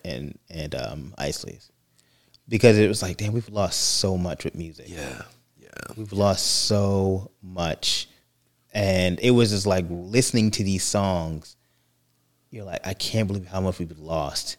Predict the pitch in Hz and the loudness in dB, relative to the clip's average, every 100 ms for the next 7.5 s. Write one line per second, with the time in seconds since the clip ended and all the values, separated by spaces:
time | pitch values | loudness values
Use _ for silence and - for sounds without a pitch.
0 | - 85 71 67 69 - - 90 85 85 | -16 -12 -8 -8 -8 -12 -6 -4 -4 -8
1 | 76 - - _ _ _ - 107 98 104 | -16 -18 -20 _ _ _ -8 -2 0 2
2 | 107 147 160 143 151 131 - 123 120 82 | 6 6 4 4 8 8 6 2 4 2
3 | - - - _ _ _ _ 117 135 143 | -2 -6 -10 _ _ _ _ 4 6 8
4 | - - - _ _ _ _ _ _ _ | 6 4 -20 _ _ _ _ _ _ _
5 | - 117 107 - 139 147 170 220 190 147 | -6 -2 -2 2 2 4 4 4 4 4
6 | 117 113 127 104 80 95 110 120 135 117 | 2 0 -4 -4 -4 -6 -6 -6 -4 -4
7 | 104 95 92 87 | -2 -2 0 0